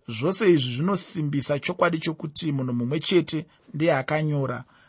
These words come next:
mabhuku aya, uye munhu wacho ndiEzra. Vamwewo vanoti maKoronike akanyorerwa munguva youbatwa.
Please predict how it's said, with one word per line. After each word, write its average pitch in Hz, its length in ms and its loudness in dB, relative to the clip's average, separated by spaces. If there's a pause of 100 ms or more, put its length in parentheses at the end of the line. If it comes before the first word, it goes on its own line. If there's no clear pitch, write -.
(140)
mabhuku 123 520 -6
aya, 120 320 -6 (380)
uye 175 200 6
munhu 131 320 -2
wacho 165 420 -2 (720)
ndiEzra. 117 680 -4 (1500)
Vamwewo 180 320 8
vanoti 269 320 4
maKoronike 196 960 2 (200)
akanyorerwa 185 1040 0
munguva 175 560 2
youbatwa. 127 800 -2